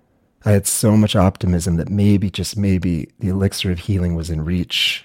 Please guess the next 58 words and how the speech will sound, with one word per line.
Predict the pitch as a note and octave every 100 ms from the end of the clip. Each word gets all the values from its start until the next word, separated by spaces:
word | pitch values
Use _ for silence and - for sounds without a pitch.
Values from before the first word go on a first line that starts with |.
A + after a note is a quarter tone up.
| -
I | G2
understand | G#2 G2+ G2+ - G2+
that | F2+
the | G2
placebo | - G#2+ - A#2+ G2+
part | F#2+ A#2 F#2+
of |
the | G2+
trial | - G#2 F#2+
is | F2+
essential. | E2+ - A2+ G#2+ F#2+ F2 - _ _ _ -
I'm | G2+ F#2
happy | G#2 A#2 A#2
to | - G#2
have | F#2+
been | F#2+
able | F2 A2 G#2
to | F2 G2
do | G2+
my | F#2 D#2+
part | - A2+ G#2
to | - F#2
help | G2 -
get | G#2+ -
M | G#2
D | F#2
M | F#2 F#2
A | F#2
out | F2+ F2
to | -
all | F#2 F2+
the | F2+
people, | - G#2 - E2 - _ _ _ -
like | F2+ -
me, | G2+ F#2 F2 F#2+ - - _
looking | G#2+ G2 F2+
to |
find | D#2 F#2+ D#2+ F2+
help. | F2 E2+ - _ _ _ _ _ -
I |
just | G2+ A2 -
feel | A#2 G#2
like | F#2 -
not | G#2+ F#2+ G#2
enough | A2 G2+ G#2
emphasis | A2 G2 G2+ - E2
or | F2+ D#2+
understanding | F2+ F2+ - G2+ G2 F#2
is | E2 -
out | F#2+ F#2+ -
there | F2+
for | F2+ F2
folks | - G2+ D#2+ -
in | F2
the | D#2+
placebo | A2 - - G2+ F2
group | D#2 E2 -
who, | - A2+ F#2+